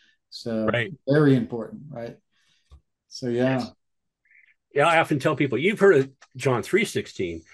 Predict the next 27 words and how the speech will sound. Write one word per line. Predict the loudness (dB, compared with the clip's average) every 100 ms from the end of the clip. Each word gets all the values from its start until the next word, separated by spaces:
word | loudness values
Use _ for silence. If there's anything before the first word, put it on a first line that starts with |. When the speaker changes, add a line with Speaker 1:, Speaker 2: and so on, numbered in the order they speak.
| -4
Speaker 2:
Remember | 2 4 4 2
Second | 0 0 0 0 -2
Timothy | 2 2 2 -2 -6 -10 -16
three | -2 2 2
sixteen." | 0 -4 -2 -2 -4 _ 2
Speaker 1:
Yeah, | 4 6
that's | 4 6
right. | 6 6 2 -2
That's | -2 2
right. | 2
Speaker 2:
Yeah. | 2 -6 _ _ _ -2
The, | 2
Speaker 1:
Yeah. | 2 2 -4 -2
Speaker 2:
the, | 0 -2 -2
the | 0
word | 2 2
of | 2
God | 0 0
is, | -4 -6 -6
uh, | -6 -8 _ _ _ _ _ _ _ _ _ _
I | -20 -20 _ _ _ -10
can't | -4 -2
remember | 0
exactly | 2 2 0
how | 0 0
it | 0
is, | -6